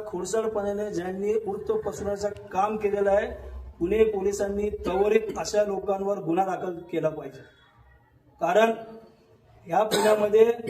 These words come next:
आज पंधरा ऑगस्ट रोजी राज्यपाल येणार होते. आजच्याच तारखेला पंधरा ऑगस्ट आणि दोन दिवसानंतर र-, राखी प-, र-, रक्षाबंधन आहे. अशा पार्श्वभूमीवर पोलिसावर तणाव असताना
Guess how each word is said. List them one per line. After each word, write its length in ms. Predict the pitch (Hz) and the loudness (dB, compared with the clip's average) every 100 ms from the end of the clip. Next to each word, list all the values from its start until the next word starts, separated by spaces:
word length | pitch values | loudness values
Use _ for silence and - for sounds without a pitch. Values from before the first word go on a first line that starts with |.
| - | 0
आज 240 | 185 226 | 2 2
पंधरा 300 | - 202 208 | 0 0 4
ऑगस्ट 300 | 208 208 214 | 4 4 2
रोजी 300 | 196 196 214 | 0 -2 -2
राज्यपाल 760 | 226 226 165 170 170 208 208 202 | -2 -2 -2 -2 0 0 2 0
येणार 400 | 190 185 165 143 | 0 0 0 -2
होते. 360 | 143 139 - - _ _ _ _ _ _ | -6 -8 -12 -16 _ _ _ _ _ _
आजच्याच 500 | 165 190 - 226 226 | -2 -2 2 0 2
तारखेला 600 | - 190 190 214 214 226 | 4 4 6 6 8 6
पंधरा 360 | 220 190 196 220 | 2 0 2 4
ऑगस्ट 340 | 208 214 208 | 4 2 0
आणि 200 | 196 185 | 0 0
दोन 240 | 185 196 208 | 0 0 0
दिवसानंतर 680 | 202 214 214 202 - 220 220 - - 294 - - _ _ _ 165 | -2 -2 -2 -2 -2 0 0 -4 -16 -20 -20 -20 _ _ _ -6
र-, 460 | 165 170 170 165 | -4 -2 0 2
राखी 280 | 165 170 226 | 2 2 0
प-, 160 | 226 214 | 2 4
र-, 960 | 196 190 185 180 180 180 180 175 175 175 | 4 4 0 -2 -4 -6 -6 -6 -4 -6
रक्षाबंधन 580 | - 233 214 220 233 | -2 0 2 2 0
आहे. 260 | 214 - - - - - - | 0 -4 -12 -20 -20 -14 -8
अशा 320 | 160 247 254 | -4 2 2
पार्श्वभूमीवर 880 | 247 254 247 196 196 233 202 202 226 | 2 -6 -2 0 0 -2 -4 -2 -2
पोलिसावर 760 | 226 190 196 220 240 240 254 254 | -4 -6 -6 -4 -2 0 0 0
तणाव 220 | 226 226 | 2 2
असताना 380 | - - 165 | 2 0 -4